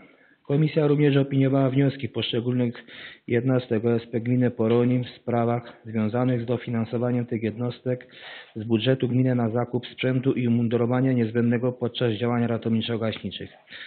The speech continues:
Podsumowując, chciałem podziękować wszystkim członkom komisji, wszystkim radnym na czele z przewodniczącym Adamem Pawlikowskim, pani wójt Anicie Żegleń, wicewójtowi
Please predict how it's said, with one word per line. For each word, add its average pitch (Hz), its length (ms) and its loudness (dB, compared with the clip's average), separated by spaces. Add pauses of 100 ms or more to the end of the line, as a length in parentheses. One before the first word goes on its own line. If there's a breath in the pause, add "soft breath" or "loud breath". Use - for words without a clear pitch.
(180 loud breath)
Podsumowując, 131 640 0
chciałem 127 320 0
podziękować 120 560 0
wszystkim 120 300 -2
członkom 113 320 -2
komisji, 139 480 2
wszystkim 117 380 -4
radnym 131 340 2
na 120 120 0
czele 117 220 -2
z - 20 -6
przewodniczącym 117 640 -4
Adamem 113 300 -2
Pawlikowskim, 131 760 -2 (360 loud breath)
pani 127 260 2
wójt 127 280 2
Anicie 120 360 -2
Żegleń, 135 440 4 (180)
wicewójtowi 123 840 0